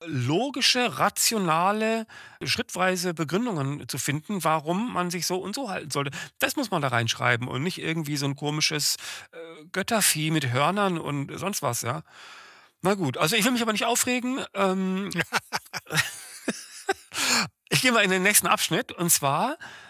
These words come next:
verflixt noch eins, da hat sich jetzt doch tatsächlich die Kirchenlobby und die C D U durchgesetzt, im Grunde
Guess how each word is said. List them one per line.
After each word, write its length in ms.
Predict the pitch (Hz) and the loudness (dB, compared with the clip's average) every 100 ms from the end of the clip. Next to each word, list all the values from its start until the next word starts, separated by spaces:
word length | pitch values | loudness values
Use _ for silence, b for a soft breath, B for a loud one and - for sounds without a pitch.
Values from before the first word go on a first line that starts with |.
| B | B
verflixt 640 | - - 147 - 262 - - | 0 2 6 4 4 0 -2
noch 140 | 254 | -2
eins, 320 | - 139 226 | 0 2 2
da 120 | - 139 | 0 0
hat 160 | 143 | -2
sich 160 | - - | -4 -2
jetzt 220 | 226 - | -4 -4
doch 100 | 170 | -6
tatsächlich 800 | - 196 - 143 - 180 - - B B B B | -4 -2 0 -2 -4 -4 -4 -10 B B B B
die 80 | 151 | -6
Kirchenlobby 760 | - 226 - 143 120 131 214 - - | -2 -2 0 -2 0 -2 -4 -6 -4
und 220 | 165 180 | -2 -2
die 160 | 175 165 | -4 -2
C 220 | - 151 | 0 0
D 140 | 151 | -2
U 380 | 147 147 208 302 - B B B B | -8 -6 -6 -6 -8 B B B B
durchgesetzt, 1000 | 147 233 220 - 156 131 180 - - - - _ _ | 2 2 0 0 2 4 4 4 2 0 -14 _ _
im 220 | - 170 | 0 0
Grunde 640 | 143 135 220 262 269 262 233 | 2 0 0 0 -2 -2 -6